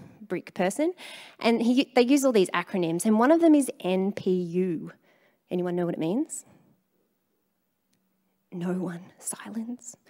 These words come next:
Okay, it's nice part usage. It's when you take a piece of Lego, and Lego, if you haven't played for a while,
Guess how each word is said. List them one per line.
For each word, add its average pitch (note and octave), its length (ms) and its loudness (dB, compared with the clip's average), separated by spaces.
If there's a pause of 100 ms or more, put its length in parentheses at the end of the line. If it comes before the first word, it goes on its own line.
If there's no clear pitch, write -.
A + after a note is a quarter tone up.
(160)
Okay, F3 240 -4 (180)
it's E3 200 0
nice C4 640 4
part A3+ 340 2 (100)
usage. - 720 -6 (240)
It's - 140 -2
when D4+ 140 6
you D4 80 4
take E4+ 340 0
a F4 80 4
piece D4 320 2
of A#3+ 120 0
Lego, F3+ 260 6
and G#3+ 360 6
Lego, C#4+ 260 8
if A3+ 280 6
you A3 80 4
haven't F#3+ 220 0
played F3+ 260 2
for - 100 -6
a E3+ 60 2
while, D#3+ 280 2